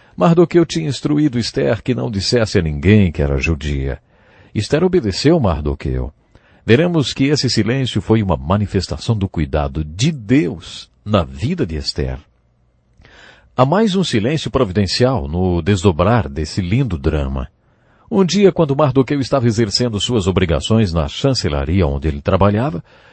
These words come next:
ouviu dois homens tramando assassinar o imperador. Mardoqueu contou aos seus superiores o plano de assassinato. A vida do imperador foi salva, e dois conspiradores foram enforcados.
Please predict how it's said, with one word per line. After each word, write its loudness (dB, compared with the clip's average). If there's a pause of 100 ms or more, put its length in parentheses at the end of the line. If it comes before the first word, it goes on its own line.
(140)
ouviu 4
dois 2
homens 0
tramando 0
assassinar -2
o -6
imperador. -4 (840)
Mardoqueu 2
contou 2
aos -2
seus -2
superiores 0
o -6
plano 2
de -4
assassinato. -8 (640)
A -2
vida 2
do -4
imperador 0
foi -2
salva, -6 (540)
e -4
dois 2
conspiradores 0
foram 0
enforcados. -2